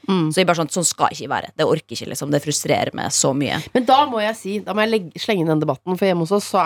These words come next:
Speaker 1: er vi delt på midten. Jeg er jo en for sent kommer.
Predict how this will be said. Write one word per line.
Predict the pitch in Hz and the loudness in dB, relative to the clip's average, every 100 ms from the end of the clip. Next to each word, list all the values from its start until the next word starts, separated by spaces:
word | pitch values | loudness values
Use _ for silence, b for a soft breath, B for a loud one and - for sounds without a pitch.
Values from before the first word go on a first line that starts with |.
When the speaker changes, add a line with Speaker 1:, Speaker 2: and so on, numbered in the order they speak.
| 160 | 0
Speaker 1:
er | |
vi | 160 170 | -2 -6
delt | 160 151 123 - | -4 -6 -6 -6
på | 175 | -6
midten. | 151 - 262 226 - | -4 -2 0 -2 -2
Jeg | 202 190 196 | 2 2 4
er | 160 160 | 2 2
jo | 170 | 0
en | 170 | -2
for | - | -4
sent | 156 143 - | -2 -2 -4
kommer. | 156 220 339 | 0 2 2